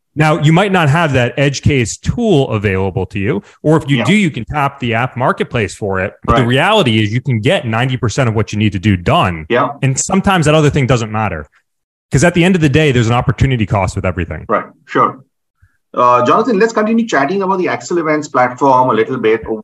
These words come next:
Speaker 2: are the features that you're currently proudest of that you think nobody else does better? And why, in a nutshell, should really an event organizer pick Accel Events over something else?
Speaker 1: Yeah. So, I mean, <laughs> it's, it's just a,
Speaker 2: <laughs>
Speaker 1: right along the lines of our,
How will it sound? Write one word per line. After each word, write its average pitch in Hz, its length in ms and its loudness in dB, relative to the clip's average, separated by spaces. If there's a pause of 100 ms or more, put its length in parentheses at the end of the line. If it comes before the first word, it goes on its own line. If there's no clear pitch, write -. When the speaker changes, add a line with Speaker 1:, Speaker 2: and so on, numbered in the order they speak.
(100)
Speaker 2:
are 185 60 -4
the 220 100 -2
features 190 400 0
that - 140 0
you're 160 120 0
currently 151 320 0
proudest 139 440 0
of 127 320 0 (460)
that 127 180 -2
you 151 60 -4
think 151 240 -2
nobody 135 300 0
else 127 180 0
does 120 240 -2
better? 120 440 -4 (380)
And 135 180 2
why, 151 180 4
in 233 80 0
a 220 60 0
nutshell, 175 440 0
should 156 220 -8
really 139 220 0
an 127 60 0
event 131 260 0
organizer 123 400 -4
pick 120 180 -6
Accel - 300 -2
Events 113 300 -2
over 110 160 0
something 107 360 -4
else? - 360 -10 (480)
Speaker 1:
Yeah. 131 300 0
So, - 180 -2
I 139 60 0
mean, 139 240 2
<laughs> - 60 -2
it's, - 340 -2
it's 110 220 -2
just 160 260 2
a, 131 200 2
Speaker 2:
<laughs> 123 60 -4
Speaker 1:
right 147 140 2
along 143 260 2
the 127 60 4
lines 120 320 2
of 107 80 -2
our, 107 220 0